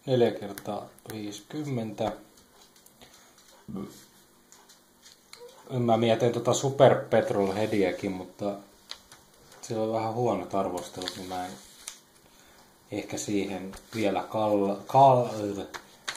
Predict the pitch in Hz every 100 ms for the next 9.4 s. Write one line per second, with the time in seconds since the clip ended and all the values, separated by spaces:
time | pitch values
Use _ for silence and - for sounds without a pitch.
0 | - 143 135 117 104 104 104 95 - -
1 | 117 107 104 - 110 104 95 92 92 90
2 | - - - - - _ - - _ -
3 | _ - - - - - _ - - -
4 | - 113 113 113 113 113 - - - 202
5 | 190 - 156 156 175 185 156 123 117 113
6 | 123 120 - 120 123 151 151 123 104 -
7 | 113 123 123 107 101 101 107 110 110 110
8 | - - - - 120 127 127 170 143 98
9 | - 98 95 95